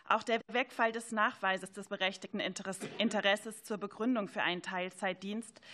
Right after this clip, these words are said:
das bisher durch die Offenlegung der persönlichen Verhältnisse immer wieder als stigmatisierend erlebt wurde,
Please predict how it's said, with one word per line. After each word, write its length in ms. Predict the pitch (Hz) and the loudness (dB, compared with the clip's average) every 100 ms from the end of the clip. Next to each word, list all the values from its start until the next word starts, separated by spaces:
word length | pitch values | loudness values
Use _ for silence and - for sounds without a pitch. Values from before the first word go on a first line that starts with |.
| - - | -18 0
das 220 | 202 202 | 0 0
bisher 480 | - 254 - 240 190 | 0 0 4 4 4
durch 200 | 190 190 | 2 -4
die 140 | 214 | 2
Offenlegung 560 | 185 202 214 202 202 196 | 2 4 0 0 0 0
der 120 | 196 | 0
persönlichen 600 | 196 190 202 196 190 196 | -2 -4 -2 -2 -2 -6
Verhältnisse 800 | 190 190 190 180 196 190 190 185 - - - | -2 0 2 0 0 -4 -4 -6 -6 -20 -6
immer 280 | - 220 202 | 2 4 4
wieder 240 | 208 208 | 4 4
als 140 | 139 190 | 4 2
stigmatisierend 880 | - 196 190 190 208 180 220 214 - | -6 -4 -4 -4 -8 -4 -2 -2 -2
erlebt 420 | 196 185 185 - | -2 -2 -6 -4
wurde, 320 | 190 196 | -2 0